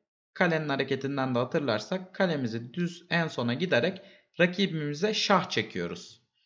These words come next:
Şah çekmek neydi? Şahını yemekle tehdit ediyoruz. Şimdi şah çekildiği zaman yapabileceğimiz üç farklı durum vardı. Bunlardan birincisi neydi? Şahımızı kaçmak. Mesela piyonlar böyle olsun. Bakın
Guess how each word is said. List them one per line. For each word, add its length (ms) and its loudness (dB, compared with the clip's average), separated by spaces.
Şah 300 4
çekmek 460 -2
neydi? 380 2
Şahını 580 0
yemekle 680 2
tehdit 460 2
ediyoruz. 640 -2
Şimdi 340 4
şah 260 4
çekildiği 500 2
zaman 260 4
yapabileceğimiz 800 4
üç 240 -2
farklı 360 2
durum 280 0
vardı. 300 -2
Bunlardan 600 4
birincisi 480 2
neydi? 460 2
Şahımızı 540 2
kaçmak. 480 0
Mesela 380 2
piyonlar 480 0
böyle 260 4
olsun. 440 -2
Bakın 240 0